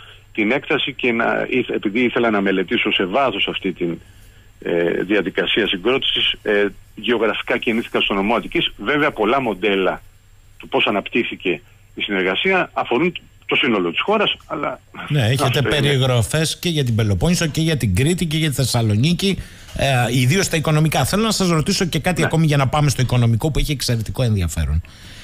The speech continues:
Speaker 2: Ε, αυτό το πολιτικο-στρατιωτικό σύμπλεγμα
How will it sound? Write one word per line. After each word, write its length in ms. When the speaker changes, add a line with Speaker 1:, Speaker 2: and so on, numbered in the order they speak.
Speaker 2:
Ε, 520
αυτό 640
το 320
πολιτικο-στρατιωτικό 1600
σύμπλεγμα 920